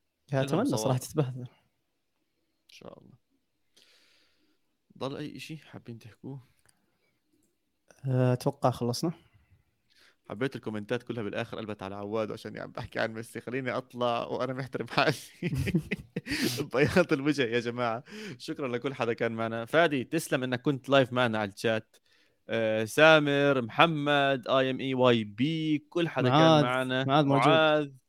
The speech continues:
Speaker 2: معاذ. كل حدا كان معنا. هديل، تسلم وتسلم على وجودكم معنا بهاي الحلقة. بتمنى كل حدا استمتع معنا. لو سمحتوا، لايك،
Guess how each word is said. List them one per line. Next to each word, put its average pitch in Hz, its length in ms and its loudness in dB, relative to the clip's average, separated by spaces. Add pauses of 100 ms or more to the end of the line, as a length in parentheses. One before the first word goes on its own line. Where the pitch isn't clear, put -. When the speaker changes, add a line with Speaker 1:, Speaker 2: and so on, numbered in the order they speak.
(160)
Speaker 2:
معاذ. 131 540 0 (840)
كل 165 260 4
حدا 123 320 0
كان 127 340 -2
معنا. 120 640 -2
هديل، 131 560 -2 (280)
تسلم 117 320 -8
وتسلم 110 320 -10
على 107 100 -2
وجودكم 107 460 -4
معنا 113 280 -2
بهاي 110 200 0
الحلقة. 127 400 -4
بتمنى 120 340 -6
كل 123 120 -10
حدا 107 160 -8
استمتع 107 360 -10
معنا. 131 460 -4 (480)
لو 147 120 2
سمحتوا، 127 500 -4 (100)
لايك، 131 320 2